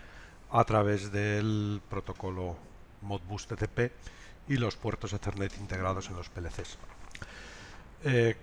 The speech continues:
como Machine Expert no, no nos permite el introducir más de un P L C en el proyecto, lo que haremos es abrir dos,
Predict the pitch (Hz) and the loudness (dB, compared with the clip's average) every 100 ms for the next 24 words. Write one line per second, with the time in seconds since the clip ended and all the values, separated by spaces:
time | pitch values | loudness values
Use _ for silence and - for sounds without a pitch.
0 | - - - - - - 127 127 127 127 | -12 -12 -12 -12 -6 4 4 6 8 6
1 | - 123 120 - 120 110 117 120 131 120 | 6 2 2 4 4 4 0 0 -2 0
2 | 117 - 110 117 113 110 104 101 101 101 | 0 2 2 2 2 2 4 4 4 2
3 | 104 101 101 104 101 113 101 101 107 101 | 2 -2 -4 -4 -2 0 4 6 6 6
4 | 107 104 101 104 101 - 107 98 98 101 | 2 2 0 2 2 4 4 4 2 0
5 | - 123 127 - 147 156 120 104 104 104 | 2 4 2 2 0 0 0 0 2 2
6 | 101 107 - 101 101 104 98 101 101 - | 0 -2 2 2 4 0 0 0 0 -2